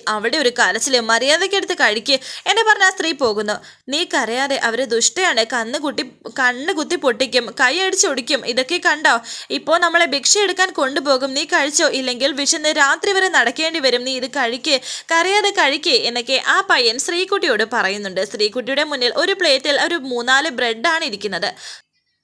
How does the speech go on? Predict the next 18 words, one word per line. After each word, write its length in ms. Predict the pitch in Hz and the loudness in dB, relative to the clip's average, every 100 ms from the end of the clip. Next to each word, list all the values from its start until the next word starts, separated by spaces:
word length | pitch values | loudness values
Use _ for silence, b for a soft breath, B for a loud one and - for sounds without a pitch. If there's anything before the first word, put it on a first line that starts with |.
| _ 285 | _ 0
"എനിക്ക് 320 | 370 381 403 | 0 0 0
എൻ്റെ 180 | 381 381 | 2 2
അമ്മയെ 300 | 302 311 359 | 2 0 0
കാണണം, 640 | 349 359 381 330 233 - _ - B B - | 2 2 4 2 2 -4 _ -20 B B -2
എനിക്ക് 300 | 370 381 370 | -2 0 0
എൻ്റെ 180 | 330 | 2
അമ്മയുടെ 500 | 320 269 302 370 381 | 2 2 0 0 0
പോണം," 460 | 381 302 269 285 220 | -2 0 2 2 2
എന്നൊക്കെ 420 | 277 262 247 269 302 | -2 -2 0 0 2
കരഞ്ഞുകൊണ്ട് 540 | 269 262 285 269 247 | 2 2 -2 0 0
വീണ്ടും 400 | 226 208 247 359 | 0 0 -2 -2
ശ്രീകുട്ടി 480 | 392 381 392 392 370 | 0 0 0 0 0
പറയുന്നുണ്ട്. 580 | 254 202 220 220 180 180 - B B B - | 2 0 -2 -6 -4 -4 -6 B B B -2
ഇതേ 240 | 370 427 | 2 2
സമയം 360 | 453 440 440 427 | 2 2 0 2
ശ്യാമയും 600 | - 349 349 381 359 277 | 4 4 4 2 0 2
അഖിലും, 440 | 262 262 240 349 B B - | 0 0 0 -2 B B 2
ആ, 220 | 285 | 2